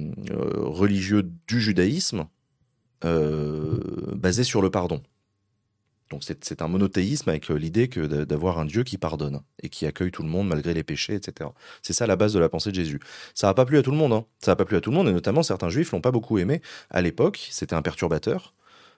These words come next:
Euh, et, euh, et donc il était pas très apprécié par les autorités juives, euh, autour du temple, euh, à Jérusalem. Et, euh, et donc il a été, euh, il a été vilipendé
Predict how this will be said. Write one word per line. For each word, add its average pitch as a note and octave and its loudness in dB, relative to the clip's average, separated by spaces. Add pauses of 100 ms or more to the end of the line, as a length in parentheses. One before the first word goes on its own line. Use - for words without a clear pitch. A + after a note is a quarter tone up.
(160)
Euh, D2 -4 (400)
et, F2 0
euh, D2+ 0
et F2 -2
donc G#2+ -2
il E2 0
était - -2
pas A2+ 2
très A2+ 0
apprécié G2 0
par F2 0
les D#2+ 0
autorités E2 -2
juives, E2 -4
euh, C#2+ -6 (120)
autour - -6
du D#2+ -6
temple, - -2 (640)
euh, D2+ -6 (1300)
à D#2+ -6
Jérusalem. D#2 -4 (800)
Et, A2+ 4
euh, C#2 -4
et E2 0
donc B2 -2
il D#2 0
a D2+ 4
été, A2+ 0
euh, C#2 -2
il C#2+ -8
a C#2 -4
été A#2 -2
vilipendé E2+ -2